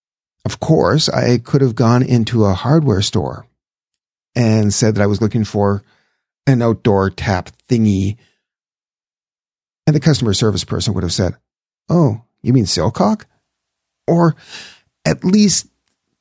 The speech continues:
they would have figured out what it was that I was talking about. Follow me. They're right over here. And that, my friends,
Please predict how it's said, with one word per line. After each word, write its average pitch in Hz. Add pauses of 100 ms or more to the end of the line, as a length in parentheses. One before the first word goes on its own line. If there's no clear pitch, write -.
(160)
they 76
would 180
have 156
figured 170
out 143
what 135
it 120
was 113
that 117
I 98
was 95
talking 87
about. - (400)
Follow 220
me. 147
They're 123
right 165
over 143
here. - (2750)
And 123
that, 170
my 127
friends, 80